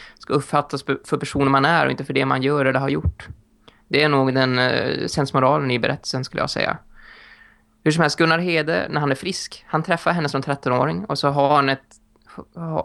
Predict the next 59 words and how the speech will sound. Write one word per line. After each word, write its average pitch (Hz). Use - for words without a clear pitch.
håller 151
han 139
ett -
anförande 151
för 151
de 131
här 135
lindansörerna 139
att, -
"Nej -
men 170
herregud, 135
ni 143
måste 160
ju 156
tycka 151
om 151
henne 147
för 143
den 143
hon 131
är, 160
inte 139
för 165
att 160
hon 160
inte 147
kan 143
gå 131
på -
lina. -
Hon 151
är 156
ju, 151
hon 156
är 156
ju, 151
hon 160
är 165
ju 160
jättefin 156
och 262
snäll 113
och -
rar -
och -
sådär. -
Ni 147
måste 151
ju 147
älska 147
henne 143
för 139
människan, 139
inte 135
för 131
prestationerna." 151
Och 147
de 147